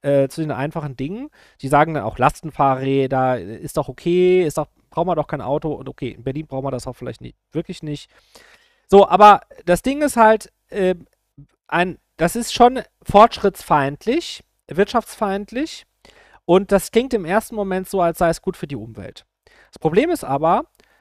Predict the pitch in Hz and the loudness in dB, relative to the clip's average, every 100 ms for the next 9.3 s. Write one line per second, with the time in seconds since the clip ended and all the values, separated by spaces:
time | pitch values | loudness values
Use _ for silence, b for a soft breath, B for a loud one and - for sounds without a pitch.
0 | _ 160 170 - - _ _ 156 175 254 | _ 4 4 2 -10 _ _ -4 -2 -2
1 | - 226 180 180 185 185 170 _ - 175 | -8 -8 -10 -8 -6 -6 -10 _ 0 2
2 | 269 - 220 - 165 156 - 165 - 147 | 0 -2 -4 0 -2 -2 -8 -10 -8 -8
3 | 156 180 190 - 226 254 285 - - _ | -4 -4 -4 -4 -4 -4 -14 -20 -20 _
4 | 160 170 170 175 175 - 175 175 180 165 | -4 -2 -4 -8 -12 -8 -8 -4 -4 0
5 | 160 147 143 117 - _ _ _ _ _ | 2 4 2 0 -8 _ _ _ _ _
6 | _ _ - - 175 233 - - 156 - | _ _ -20 0 2 2 -2 -8 -8 -8
7 | - 151 175 330 - _ _ _ _ _ | -4 0 0 -2 -8 _ _ _ _ _
8 | _ _ _ _ b b b b b _ | _ _ _ _ b b b b b _
9 | - 156 165 | 2 4 4